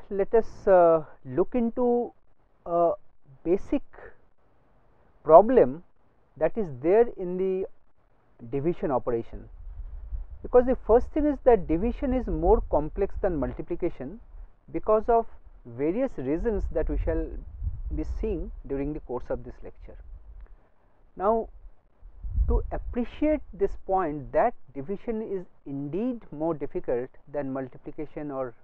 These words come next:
or any other arithmetic operation, let us look at some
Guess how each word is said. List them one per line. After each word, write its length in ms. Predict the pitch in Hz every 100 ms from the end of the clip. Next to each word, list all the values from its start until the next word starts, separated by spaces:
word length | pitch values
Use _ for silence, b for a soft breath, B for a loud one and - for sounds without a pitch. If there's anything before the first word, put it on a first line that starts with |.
| - -
or 200 | 139 135
any 220 | 135 156
other 260 | 147 143 185
arithmetic 420 | 135 - 123 120
operation, 500 | 110 113 110 - 240 - b b b -
let 200 | 170 254
us 100 | 262 208
look 180 | 190
at 160 | 165 165 - -
some 240 | 151 175